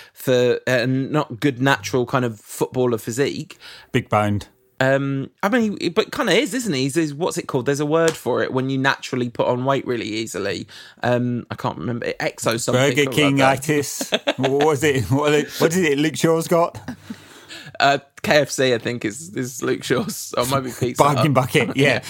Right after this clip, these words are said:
Speaker 2: No, not at the moment he's not. You
Speaker 1: Um,
Speaker 2: can get that on Deliveroo.
Speaker 1: Yeah, I'm sure you can. Um,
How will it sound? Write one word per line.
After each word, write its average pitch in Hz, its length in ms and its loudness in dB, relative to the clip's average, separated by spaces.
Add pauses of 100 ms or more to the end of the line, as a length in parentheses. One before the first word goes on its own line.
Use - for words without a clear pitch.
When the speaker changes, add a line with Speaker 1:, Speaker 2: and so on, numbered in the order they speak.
(120)
Speaker 2:
No, 147 180 4
not 151 200 4
at 147 60 0
the 135 60 2
moment 135 320 4
he's 101 180 -4
not. 113 340 -2
You - 140 -14
Speaker 1:
Um, 131 220 4
Speaker 2:
can 117 80 0
get 117 140 -4
that 104 120 -2
on 104 220 -2 (120)
Deliveroo. 110 540 0 (200)
Speaker 1:
Yeah, 131 80 -4
I'm 123 80 -6
sure 123 200 -2
you 117 100 -8
can. 123 340 -2 (340)
Um, 127 440 0